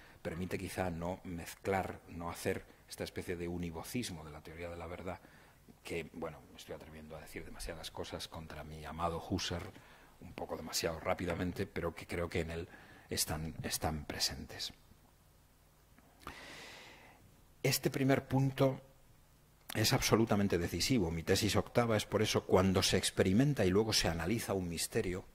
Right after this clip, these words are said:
no voy a hacerles aquí todo lo que sería una fenomenología in, in nuce de lo que es misterio, pero creo que con estos datos ya algo se tiene, ¿no? No podremos resolver nunca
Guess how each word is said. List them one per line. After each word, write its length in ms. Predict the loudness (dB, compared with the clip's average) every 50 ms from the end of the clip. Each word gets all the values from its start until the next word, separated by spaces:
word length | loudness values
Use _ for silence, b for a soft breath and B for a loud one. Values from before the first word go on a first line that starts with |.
| -12
no 100 | -12 -10
voy 120 | -10 -8 -10
a 40 | -8
hacerles 320 | -8 -8 -6 -6 -8 -8
aquí 300 | -8 -10 -10 -10 -10 B B B B B B B B B -14
todo 180 | -12 -10 -8 -8
lo 120 | -8 -8
que 100 | -8 -8
sería 260 | -6 -6 -4 -4 -2
una 300 | -2 -2 -2 -2 -4 -4
fenomenología 800 | -6 -2 -2 -2 -2 -2 -4 -6 -6 -6 -8 -8 -8 -6 -6 -6 -6
in, 460 | -6 -8 -8 -10 -10 -10 -12 -12 -12 -8
in 260 | -8 -8 -6 -2 0
nuce 320 | 0 0 8 8 8 8
de 120 | 8 2 -8
lo 140 | -12 -12 -12
que 220 | -10 -6 -2 0
es 160 | 0 0 0
misterio, 440 | -2 -6 -6 -6 -4 -4 -4 -6 -6
pero 160 | -6 -8 -6
creo 160 | -4 -4 -4
que 160 | -2 -4 -6 B B B B B B B B B B
con 160 | -4 -2 0
estos 260 | 0 0 0 0 2
datos 440 | 2 2 2 2 0 0 0 -2 -2 -2
ya 200 | 0 0 0 0
algo 240 | 0 -2 -4 -6 -8
se 140 | -10 -8
tiene, 280 | -4 -4 -4 -4 -4 -6
¿no? 140 | -10 -12 -12 -16 B B B B B B B B B B B B -10
No 220 | -2 0 2 2
podremos 380 | 4 4 2 4 2 2 0 0
resolver 480 | -2 0 0 0 0 0 -2 -6 -4
nunca 460 | 0 0 2 2 0 0 -4 -6 -8